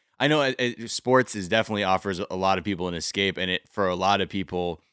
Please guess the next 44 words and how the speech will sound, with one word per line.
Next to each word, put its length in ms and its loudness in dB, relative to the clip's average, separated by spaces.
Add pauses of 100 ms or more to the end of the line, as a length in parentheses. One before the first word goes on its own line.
(320)
uh, 200 0
gives 260 -4
us 100 -6
a 80 -8
sense 260 -4
of 80 -12
normalcy, 560 -6
and 140 -10
for 100 -8
that 240 -2
not 200 -4
to 60 -10
be 160 -8
there, 120 -6
I 60 -6
mean, 120 -10
I 140 -2
understand 520 -6
why 140 -8
they're 120 -8
covering 360 -10
it, 140 -12
but 100 -6
it's, 140 -8
like, 140 -10
so 260 -4
bizarre 540 -2
to 100 -6
read, 400 -10
like, 320 -8 (560)
any 180 -4
kind 360 -4
of 220 -4
predictions 760 -6
about 240 -4
what 160 -12
the 80 -8
next 260 -6
season 360 -8
is 200 -6
when 280 -10 (520)
we're, 480 -2 (800)
you 80 -4
know, 220 -2